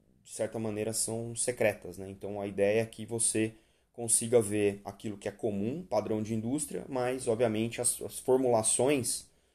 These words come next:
as misturas entre alumínio e potencialmente outros metais, é, você tenha isso, ah, protegido de maneira estratégica,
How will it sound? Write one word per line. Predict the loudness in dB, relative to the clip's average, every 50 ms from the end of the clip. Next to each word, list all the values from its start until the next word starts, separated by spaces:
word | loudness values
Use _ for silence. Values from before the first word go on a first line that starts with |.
| _ _
as | -16 -12 -6 -4
misturas | -2 0 0 0 0 2 2 4 4 4 4 2
entre | -2 -4 -2 -2
alumínio | -2 -2 -2 -2 0 0 0 0 0 -2
e | -4
potencialmente | -6 -10 -12 -12 -10 -10 -10 -8 -8 -8 -8 -8 -10 -6 -4 -2
outros | -2 -2 -2 -6 -10 -10 -8
metais, | -4 -4 -4 -4 -2 -2 0 0 0 0 -2 -4 -4 -6 -6 -10 _ _ _ _ _ _ _ _ _ _ _ _
é, | -20 -14 -10 -6 -6 -6
você | -4 -4 0 2 2 2 2 2 2 2 2 0 -4 -10 _
tenha | -10 -8 -6 -4 -4 -2
isso, | -2 -2 -2 -4 -4 -4 -6 -8 -8 -10
ah, | -10 -8 -8 -8 -10 -8 -4
protegido | -2 -2 -2 0 -2 -2 -2 -4 -6 -6 -6 -8
de | -10 -8 -8
maneira | -6 -6 -6 -4 -2 -2 -2 -2 0 -2
estratégica, | -2 -2 -2 -4 -4 -2 0 0 0 0 -2 -8 -16 -20